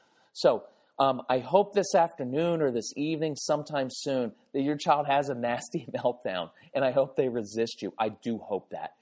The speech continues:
You know why? 'Cause I'm kind of a jerk. But you know why I really want it? Because I love you, and because I want you to learn how to do this. And you know how much confidence comes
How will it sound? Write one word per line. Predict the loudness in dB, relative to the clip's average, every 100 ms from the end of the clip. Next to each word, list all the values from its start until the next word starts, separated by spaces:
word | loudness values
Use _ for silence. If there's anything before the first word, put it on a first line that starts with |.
| _
You | -6
know | 0
why? | 0 0
'Cause | -4 -8
I'm | -8
kind | -10 -10
of | -12
a |
jerk. | -12 -10 -10 -12 _ _ _
But | -16 -2
you |
know | 0
why | 2 2 2 0 -6 _ _
I | -4
really | 0 0 0
want | -2 -4
it? | -6 _ _ _
Because | -8 -2
I | 0
love | 4 2 2 -6
you, | -10 _ _ _ -8
and | -4
because | -2 -2 0
I | 0
want | 0 -2
you | -2
to | 0
learn | -2 -2
how | -2 -4
to |
do | -2 -2 0
this. | -2 -4
And | -8
you | 0
know | 0 0
how | -2
much | -4 -8
confidence | -6 -2 -2 -2 -6 -8
comes | -6 -6 -8